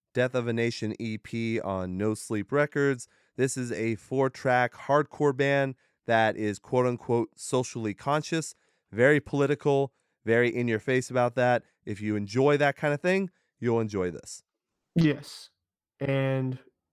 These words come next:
Speaker 2: saying that we're not really going into it, you know, Ian and I's take.
Speaker 1: <laughs> Sort of.
Speaker 2: <laughs> Yeah.
Speaker 1: Wouldn't mind seeing 'em live, but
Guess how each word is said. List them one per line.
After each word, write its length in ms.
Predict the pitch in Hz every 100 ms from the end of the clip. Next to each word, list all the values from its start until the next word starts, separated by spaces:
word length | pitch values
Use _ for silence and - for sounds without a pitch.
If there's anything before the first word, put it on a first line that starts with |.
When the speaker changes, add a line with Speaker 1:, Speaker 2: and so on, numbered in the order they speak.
| _ _ -
Speaker 2:
saying 320 | - 147 139
that 120 | 135
we're 100 | 131
not 220 | 135 131 -
really 220 | 135 127
going 240 | 131 131
into 340 | 165 196 226 214
it, 180 | 214
you 120 | 160 151
know, 340 | 160 165 165 -
Ian 160 | 160
and 120 | 147
I's 200 | 143 143
take. 280 | 139 - - _ _ _ _ _ _
Speaker 1:
<laughs> 100 | 190 180 - 147 156 _ _ -
Sort 320 | - 180 110
of. 140 | 76 - -
Speaker 2:
<laughs> 400 | 175 180 180 170 - _ _
Yeah. 300 | 170 151 127 -
Speaker 1:
Wouldn't 200 | 202 202
mind 220 | 180 156
seeing 180 | - 151
'em 100 | 123
live, 400 | 113 113 101 92
but 160 | 98